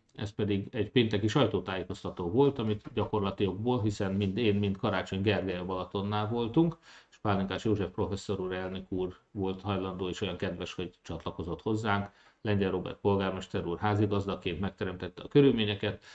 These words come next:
így ott tartottunk egy sajtótájékoztatót. A sajtótájékoztató elején rögtön elmondtam, hogy ennek a sajtótájékoztatónak, annak ellenére, hogy mi mind hárman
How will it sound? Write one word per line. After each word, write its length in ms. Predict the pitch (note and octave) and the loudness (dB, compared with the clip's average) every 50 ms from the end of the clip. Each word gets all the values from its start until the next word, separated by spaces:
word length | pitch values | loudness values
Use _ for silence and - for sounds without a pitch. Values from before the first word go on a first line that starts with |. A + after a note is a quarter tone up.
| - _ | -12 _
így 160 | - G#2+ G2+ | -2 2 2
ott 140 | A#2 A2 - | 2 2 2
tartottunk 520 | - G2+ G2 G2 - G2 G2 - G2+ F#2+ - | 2 2 2 2 0 -2 -2 -2 -4 -2 -2
egy 100 | F2 - | -4 -2
sajtótájékoztatót. 1300 | - G#2 G2 F#2 - F2+ E2+ - - F2+ F#2+ G2 - - - - - - G2+ G2+ - B2+ A2 G#2+ G#2 - _ _ _ _ _ _ _ - - - - - | 0 0 0 0 0 -2 -4 -4 -6 -8 -8 -8 -8 -6 -8 -8 -6 -8 -10 -8 -6 -8 -8 -8 -8 -14 _ _ _ _ _ _ _ -20 -20 -20 -16 -10
A 80 | - G#2+ | -8 -2
sajtótájékoztató 920 | - A#2 G#2 G#2 A2+ G#2 G#2+ A2+ A2 G#2 G#2+ G#2+ G#2+ - G#2 - A2 A2 A2 | 0 2 4 4 4 4 4 2 0 0 0 0 0 0 0 2 2 2 4
elején 400 | - B2+ A2+ G#2 F#2+ F#2 F#2 G#2 | 4 2 2 2 2 0 0 0
rögtön 320 | A2+ G#2 - - F#2+ F#2 | 0 0 0 -2 -4 -2
elmondtam, 720 | G2+ A2 A2+ A2+ A2+ A2+ G#2+ A2 - B2 B2 C3 B2+ - - _ - - | -2 -2 -2 -2 -2 -4 -4 -2 -2 -2 0 -2 -2 -6 -10 _ -18 -8
hogy 460 | - A2 G#2+ G#2 G2+ G2+ G2+ - - - | -2 0 2 2 2 0 -4 -10 -12 -6
ennek 320 | - A#2 A2 G#2+ G#2 G2+ | -2 0 0 0 0 -2
a 60 | F#2+ | -4
sajtótájékoztatónak, 1080 | - - A2 G#2 - G#2 G2+ A2 A2 G#2 G#2+ G#2+ - - A2 G2+ - G#2 G2+ G2+ G2+ - | -2 0 0 2 2 0 0 0 -2 -2 -2 -4 -4 -4 -4 -2 0 0 0 0 0 -2
annak 260 | A#2 G#2+ G#2+ G#2 C#3 | 0 0 0 0 2
ellenére, 500 | C#3 C3+ B2 A2+ G#2 G2+ G2 G2 G2 G2 | 4 4 4 4 4 2 0 -2 -2 -2
hogy 200 | F#2 G#2 G#2 G2 | 0 0 0 2
mi 100 | G#2 G#2+ | 2 2
mind 220 | A2 A2+ A2 G#2+ | 2 2 0 -2
hárman 420 | - A#2 A#2 A2 G2 F#2 F2+ E2+ | -2 0 2 2 2 0 -4 -10